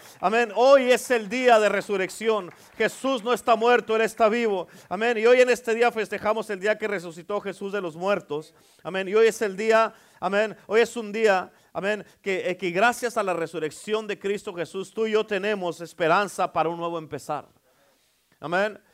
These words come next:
Y escucha, cuando resucitó Jesús, él, él no resucitó y se quedó allí en la tumba a ver qué pasaba. Amén. Amén. Él salió de la tumba, ¿para qué? Para cumplir su propósito.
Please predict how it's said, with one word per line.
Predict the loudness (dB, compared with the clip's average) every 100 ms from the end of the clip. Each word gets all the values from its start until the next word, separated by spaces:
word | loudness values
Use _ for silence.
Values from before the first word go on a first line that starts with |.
| _
Y | -2 -2
escucha, | -2 -4 -2 -2
cuando | -2 -2 -2
resucitó | -4 -8 -14 -4 -4
Jesús, | -2 -6 -6 -6
él, | -6 -6 -6
él | -6
no | -4
resucitó | -2 -2 -6 -12 -6 -4
y | -2
se | -4
quedó | -4 -2
allí | -2 -4 -2
en | -2
la | -2 -4
tumba | -6 -2
a | 0
ver | -2
qué | -6
pasaba. | -6 -6 -2 -2 -2 -8 _ _ _ _ _ _ _ _ _ _ _ _ _
Amén. | -8 -2 -2 -2 -12 _ _ _ _ _ _ _ _
Amén. | -4 -2 0
Él | 0
salió | 2 2 4 4
de |
la | 4 0
tumba, | -2 2 2 4
¿para | 2 4
qué? | 0 -2
Para | 0 0 -2
cumplir | -8 -6 -4 -4
su | -6 -8
propósito. | -6 -4 -4 -4 -6 -14 -16